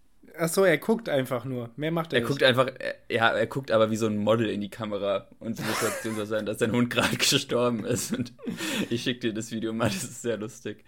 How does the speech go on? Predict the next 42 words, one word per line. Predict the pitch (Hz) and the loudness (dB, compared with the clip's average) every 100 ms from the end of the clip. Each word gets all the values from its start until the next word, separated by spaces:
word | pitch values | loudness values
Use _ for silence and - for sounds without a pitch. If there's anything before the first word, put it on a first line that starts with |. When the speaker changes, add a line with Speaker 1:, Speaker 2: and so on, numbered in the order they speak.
| - - - | -20 -20 -14
Speaker 1:
Es | - - | -14 -10
gibt | 139 | -4
Speaker 2:
Ähm. | 107 | -2
Speaker 1:
Menschen, | 127 143 - | -2 -4 -8
die | 139 | -6
gucken | 160 160 | -6 -6
da | 147 151 | -8 -6
wie | |
Models. | 160 156 131 - - - _ | -6 -6 -6 -8 -12 -18 _
Das | - | -18
ist | 151 - | -18 -12
so. | 120 131 _ _ _ _ _ _ _ _ - | -12 -12 _ _ _ _ _ _ _ _ -10
Speaker 2:
<laughs> | - - - 120 - 120 - - _ | -6 0 2 2 0 -10 -10 -20 _
Speaker 1:
Ähm, | 156 139 135 131 127 | 0 2 4 2 0
Speaker 2:
Nee, | 113 | 2
Speaker 1:
ja. | 113 139 | 2 4
Speaker 2:
aber | 120 120 | 6 6
das, | 107 123 - | 4 -2 -2
das | 113 135 | 0 0
ist | 147 | 0
tatsächlich | 151 127 143 123 | -4 -4 -6 -2
nervig. | 139 120 101 | -2 -2 -6
Das | - | -6
hab | 123 | -6
ich | 117 | -4
auch | 120 120 | -6 -6
manchmal. | 101 - 104 107 - - | -8 -8 -8 -8 -10 -14
Und, | - 104 - - - | -10 -10 -10 -20 -12
äh, | - 104 104 101 | -4 -2 -2 -2
mein, | - 95 101 98 - - - - | -6 -6 -6 -6 -8 -14 -20 -20
meine, | - 104 110 107 110 101 - - | -10 -6 -4 -4 -6 -8 -14 -20
Speaker 1:
<laughs> | - - - | -20 -20 -14
Was, | 185 180 190 | -8 0 0
Speaker 2:
meine | 120 120 143 | 2 4 6
Speaker 1:
was | |
hast | 202 | 8
du | 185 | 8
davon? | 175 139 123 | 8 6 6
Speaker 2:
Konfrontationsmethode | 143 131 127 147 147 - - - - - - - - - 135 135 135 135 | 8 8 8 6 4 0 -12 -16 -16 -18 -20 -20 -10 2 4 6 6 6
ist | 123 120 | 4 4
meistens | 117 120 123 120 - | 2 2 0 -6 -6
Zeit. | - 98 95 165 | -2 0 0 -4